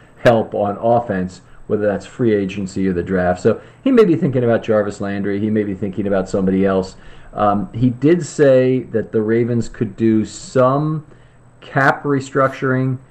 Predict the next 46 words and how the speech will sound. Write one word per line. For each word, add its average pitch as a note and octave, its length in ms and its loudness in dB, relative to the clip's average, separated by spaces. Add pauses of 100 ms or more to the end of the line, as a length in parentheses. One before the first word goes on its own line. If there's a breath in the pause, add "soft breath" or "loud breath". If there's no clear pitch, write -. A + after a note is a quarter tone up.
(480 soft breath)
in B2 100 0
order A2+ 220 4
to G#2+ 60 -2
generate, A#2+ 480 0
uh, G#2+ 200 0
uh, G2 260 0
I'm F#2 100 -4
sorry, F2 240 -2
contract A#2+ 420 -2
restructuring G2 400 -4
in G2 60 -8
order G#2+ 240 2
to F#2+ 60 -4
generate A2+ 600 0
some A2+ 140 -6
more G2+ 160 -2
cap G#2 420 -2
to G#2 100 -4
spend. G2+ 460 -6 (380 loud breath)
And G#2+ 260 0
one C3+ 160 4
of D3 60 2
the B2+ 80 2
players A#2 320 2
he A#2+ 80 -2
mentioned G#2+ 340 -4
was F#2+ 80 -4
Brandon G2 380 -4
Williams. G#2 500 -4
He A2 80 -4
said, G#2 320 0
"You A2+ 140 0
wanna C3+ 260 2
do B2 220 0
it A#2 100 0
for A2 100 -2
players G#2+ 400 0
you're F#2 120 -6
sure A2+ 380 0
are G#2 40 -2
gonna G2+ 160 -4
be G2 140 -2
around, F#2+ 420 -2
like F2+ 260 -2
Brandon F2 380 -4
Williams." B1+ 440 -12